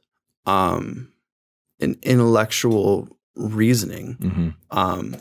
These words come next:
Speaker 1: and that's not to say that's the only aspect of anything. Um, but, but honestly, like, I remember, um, I grew up in church, so there's never really been a time in my life where I, that wasn't the expectation, right? And so I remember I was at,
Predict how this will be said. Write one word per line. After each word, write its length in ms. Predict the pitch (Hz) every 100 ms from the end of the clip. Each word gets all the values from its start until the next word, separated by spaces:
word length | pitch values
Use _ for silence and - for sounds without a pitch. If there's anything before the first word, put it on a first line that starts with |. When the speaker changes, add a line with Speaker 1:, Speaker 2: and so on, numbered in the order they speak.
| -
Speaker 1:
and 120 | 123
that's 200 | 131 123
not 160 | 151 156
to 80 |
say 220 | 135 143 127
that's 220 | 107 -
the 120 | 113
only 260 | 113 117 107
aspect 460 | 98 110 - 104 92
of 100 | 95
anything. 500 | 120 110 87 85 110 - - - - - - _ -
Um, 400 | 113 104 98 113
but, 400 | 160 160 131 123
but 180 | 156 -
honestly, 420 | 127 175 - 117
like, 180 | 110 -
I 80 |
remember, 760 | 117 113 113 120 127 139 156 - -
um, 560 | 113 107 95 95 107 - _ -
I 100 | 123
grew 180 | 139
up 80 | 151
in 80 | 175
church, 400 | - 98 104 - -
so 200 | - 113
there's 180 | 110 110
never 220 | 123 123
really 200 | 123 113
been 140 | 110 110
a 60 | 104
time 240 | 113 104
in 80 | 104
my 100 | 98
life 340 | 98 95 95
where 240 | - 98 87
I, 180 | 95 87 -
that 200 | 107 87
wasn't 300 | 101 101 98
the 80 | 95
expectation, 560 | 87 - - 104 - -
right? 260 | 95 - -
And 120 | 110
so 120 | - 101
I 60 |
remember 320 | 101 110 117 98
I 100 | 107
was 140 | 104
at, 260 | 107 110